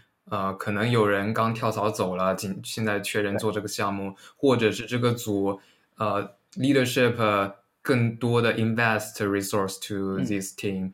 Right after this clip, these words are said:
Speaker 1: 然后这个 team 下个 quarter 有很多重要的 project，但现在并没有那么多人，这时候他们有很多 headcount 需要补全，
Speaker 2: 嗯。
Speaker 1: 这时候这个组就会，呃，一方面在公司内部打广告，从别的组招人，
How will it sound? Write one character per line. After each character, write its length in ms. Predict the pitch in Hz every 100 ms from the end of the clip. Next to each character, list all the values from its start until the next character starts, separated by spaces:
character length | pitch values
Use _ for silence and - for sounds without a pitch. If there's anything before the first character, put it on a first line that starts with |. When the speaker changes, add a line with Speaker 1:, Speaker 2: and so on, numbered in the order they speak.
| _ -
Speaker 1:
然 120 | 101
后 60 |
这 100 | 107
个 100 | 110
team 380 | - 127 113 104
下 220 | 98 117
个 80 | 104
quarter 400 | 104 113 110 104
有 180 | 98 101
很 240 | 101 95
多 160 | 95 107
重 180 | 117 110
要 140 | 104
的 80 | 98
project， 400 | - 113 107 98
但 140 | 107 110
现 180 | 131
在 300 | 123 123 110
并 160 | 107 127
没 60 | 120
有 80 | 107
那 80 |
么 80 | 110
多 160 | 107 104
人， 180 | 95 95
这 60 |
时 80 | 117
候 60 | 113
他 100 | 120
们 100 | 110
有 140 | 98
很 160 | 98 95
多 100 | 107
headcount 460 | 123 120 123 120
需 140 | 110 110
要 80 |
补 160 | 104 92
全， 240 | - 98
Speaker 2:
嗯。 80 | 107 - - -
Speaker 1:
这 100 | 143
时 80 |
候 100 | 139
这 120 | 123 123
个 100 | -
组 180 | 101
就 120 | 95 113
会， 280 | 113 110 - _ _
呃， 200 | 113 104 98
一 120 | 143
方 180 | 143 143
面 280 | 143 120
在 180 | 120 127
公 160 | 123 143
司 100 | 160
内 140 | 165
部 140 | 123 107
打 140 | 101
广 220 | 101 95
告， 260 | 95 104 101
从 220 | - 110
别 140 | 107 107
的 120 | 139
组 180 | 104 95
招 240 | 110 110
人， 260 | 101 98